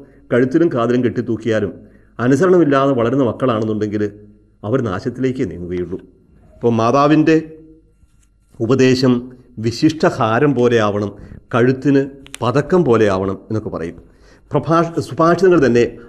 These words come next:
ആറാമത്തെ അധ്യായത്തിലേക്ക് നോക്കുന്നു വരാം. ആറാമത്തെ അധ്യായം ഇരുപത് മുതൽ ഇരുപത്തിമൂന്ന് വരെയുള്ള വാക്യങ്ങളിൽ ഇതേ പ്രബോധനം വീണ്ടും ആവർത്തിക്കുകയാണ്. "മകനേ, നിന്റെ പിതാവിൻ്റെ കൽപ്പന കാത്തുകൊള്ളുക."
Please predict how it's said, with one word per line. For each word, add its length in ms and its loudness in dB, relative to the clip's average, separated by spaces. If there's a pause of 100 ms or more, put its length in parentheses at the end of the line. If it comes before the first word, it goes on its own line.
(100)
ആറാമത്തെ 520 2
അധ്യായത്തിലേക്ക് 640 -2
നോക്കുന്നു 280 -4
വരാം. 160 -8 (480)
ആറാമത്തെ 480 2
അധ്യായം 460 2 (460)
ഇരുപത് 320 4
മുതൽ 280 4 (300)
ഇരുപത്തിമൂന്ന് 640 2
വരെയുള്ള 300 2
വാക്യങ്ങളിൽ 460 -4 (460)
ഇതേ 340 4
പ്രബോധനം 560 0
വീണ്ടും 320 2
ആവർത്തിക്കുകയാണ്. 600 0 (460)
"മകനേ, 380 4 (500)
നിന്റെ 200 0
പിതാവിൻ്റെ 560 2
കൽപ്പന 440 2
കാത്തുകൊള്ളുക." 680 -2